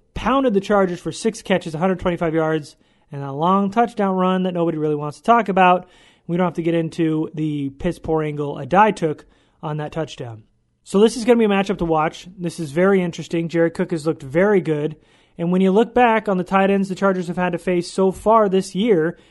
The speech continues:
in week one with Travis Kelce, who's a much more talented tight end, he only had one catch for six yards. In week two against the Bills, Charles Clay, who's pretty good too, only had two catches for twenty-nine yards.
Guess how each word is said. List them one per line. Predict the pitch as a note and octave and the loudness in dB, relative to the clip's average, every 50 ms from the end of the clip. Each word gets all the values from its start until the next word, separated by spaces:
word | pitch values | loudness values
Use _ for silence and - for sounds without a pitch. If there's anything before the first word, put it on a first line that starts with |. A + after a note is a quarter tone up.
| _ _ - | _ _ -4
in | F3 | -2
week | G#3 G#3+ G3 - | -2 -2 0 2
one | A3 A#3 A#3 G3+ | 2 4 4 4
with | F#3+ F3 - | 2 0 0
Travis | - G3+ G3 F#3 F#3 - | 0 0 0 0 -2 -4
Kelce, | - A3 A3+ G#3+ G#3 - F#3+ | -2 0 0 0 0 0 -2
who's | F3+ E3 D3 | -2 -2 -4
a | D3+ | -6
much | D#3 D3+ D#3 F3 F#3 - - | -6 -4 -4 -4 -4 -2 -2
more | G3 F#3+ | -4 -2
talented | F#3+ F#3+ G3 G3 G3 F3+ F3+ D#3+ | -2 -2 0 0 -2 -2 -4 -2
tight | - G3 G3+ G3 | 0 0 2 2
end, | G#3 G3+ F#3 F#3 F3 - _ _ _ _ _ | 2 0 0 -2 -4 -8 _ _ _ _ _
he | - G#3+ A3+ | 0 2 2
only | A#3 A#3 G3+ | 4 2 2
had | G#3 G#3 F#3+ | 2 2 2
one | F#3+ G3 G3 | 2 2 2
catch | G3 - G#3 G3 G3 | 0 0 -2 -4 -4
for | - F#3 | -6 -8
six | - - G3+ G3 - - | -6 -6 -6 -4 -2 0
yards. | G3+ F#3 D#3 B2 B2 A#2+ - - _ _ _ _ _ _ - | 0 0 0 -2 -6 -12 -16 -20 _ _ _ _ _ _ -4
In | E3 | 0
week | F3 F3+ E3 - | 0 0 0 -2
two | - - A3 A3 | -2 -2 0 0
against | A3+ G3 G#3+ G3 G3+ | 0 0 -2 -2 -4
the | - | -4
Bills, | F3+ F3 G#3+ A3+ A#3+ B3 A#3 - - _ _ _ _ _ _ _ _ | 0 2 4 4 4 2 0 -2 -10 _ _ _ _ _ _ _ _
Charles | - G#3 G3+ G3 G3+ F#3+ G3+ | 0 4 4 4 4 2 0
Clay, | - B3 B3 A#3+ A#3 A3 G#3 | 0 2 4 4 4 2 0
who's | G#3 - - F3+ E3 - | -2 -4 -4 -4 -4 -6
pretty | - - G#3 F#3 F#3+ | -4 -2 0 0 2
good | F3+ F#3+ F#3+ G3 | 2 2 0 0
too, | - A#3+ A#3 G#3+ G#3 G#3 G3+ - _ _ _ _ | 0 0 2 2 2 0 -2 -6 _ _ _ _
only | F3 F3 F#3+ G3+ | -2 0 2 2
had | G3 G3 F#3+ G3 | 2 2 0 0
two | - G#3 G3 | -2 -4 -2
catches | - G#3 F#3+ F3 F3+ E3 | 0 -2 -2 -2 -2 -6
for | - E3+ | -8 -8
twenty-nine | - - F#3 F3 F3 F#3 G3+ G3+ F#3 | -6 -4 -4 -2 0 0 0 0 0
yards. | E3 C#3+ C3 A#2+ A#2+ A#2 - - | -2 -4 -8 -12 -16 -18 -20 -20